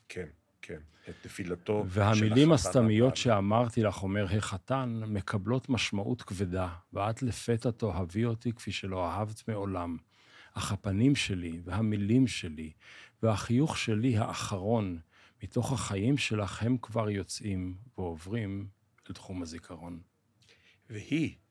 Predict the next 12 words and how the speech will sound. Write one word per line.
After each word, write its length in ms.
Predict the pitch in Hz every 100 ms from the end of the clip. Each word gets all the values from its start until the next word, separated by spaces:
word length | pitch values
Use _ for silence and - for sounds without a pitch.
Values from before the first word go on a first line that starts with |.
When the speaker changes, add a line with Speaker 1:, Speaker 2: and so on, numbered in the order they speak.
| _ _ _ _ -
Speaker 1:
אומרת, 640 | 101 95 87 139 117 - - _ _ _ _ _ _ _ _ _ _ _ _ _ _ _ _ -
בתגובה, 720 | 117 113 - 113 - 104 110 113 _ _ _ _ _ _ - - _ _ _ _ _ _ _ _
"למה? 380 | 127 135 160 127 - _ _ _ -
למה 380 | 101 143 180 139
דווקא 560 | 85 117 135 - -
עכשיו 600 | 120 - - - 143 180 175 - _ _ -
כשפתאום 840 | - 107 - 101 - - 117 120 131 -
אני 220 | 117 98
אוהבת 420 | 85 78 71 -
אותך 220 | - - 73
כל 140 | - -
כך?" 380 | - - -